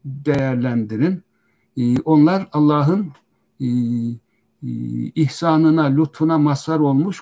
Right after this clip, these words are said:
kullardır. Onun sözünün önüne geçmezler. Sadece onun emriyle hareket ederler.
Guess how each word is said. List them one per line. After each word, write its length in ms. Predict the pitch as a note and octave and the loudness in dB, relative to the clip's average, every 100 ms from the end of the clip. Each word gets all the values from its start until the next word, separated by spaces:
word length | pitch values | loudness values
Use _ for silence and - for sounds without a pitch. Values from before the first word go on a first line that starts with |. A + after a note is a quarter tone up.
| - | -8
kullardır. 840 | - C3+ C#3 B2+ F#2 F#2+ - - _ _ _ _ _ _ | -2 0 0 -2 -6 -12 -14 -20 _ _ _ _ _ _
Onun 320 | D#3 F3+ A3+ | 2 4 4
sözünün 680 | G3 - E3+ D3 F3 G#3+ D#3+ | 0 -2 0 0 0 -2 0
önüne 340 | D#3+ D#3+ F#3 G3+ | 2 2 0 -4
geçmezler. 1040 | D3+ D3+ - C#3+ D3 A#2+ C#3 A#2 - - _ _ _ | 0 -2 0 -2 -2 0 0 -2 -6 -16 _ _ _
Sadece 600 | - - G3 F#3+ E3+ F#3 | -12 -4 -2 -2 -2 -4
onun 420 | F#3 D3+ F3 G3 - | -2 0 0 0 -4
emriyle 540 | E3 D#3+ D#3 G3 D3 | -2 0 0 2 0
hareket 720 | B2+ A#2 D3 C#3 B2+ D3 C#3+ C3 | -2 -4 -4 -2 -2 -6 -8 -10
ederler. 840 | A2 A2+ G#2+ G2 G#2 - - - | -8 -8 -10 -12 -12 -14 -20 -20